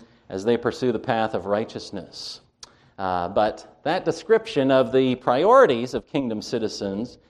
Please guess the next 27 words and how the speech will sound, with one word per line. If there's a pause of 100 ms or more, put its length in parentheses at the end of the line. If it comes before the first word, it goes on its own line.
(140)
is
not
really
the
heart
of
the
passage. (760)
The
heart
of
the
passage,
of
course,
describes
the
actual, (140)
uh,
blessings (600)
which (300)
belong
to
these
citizens.
That
is,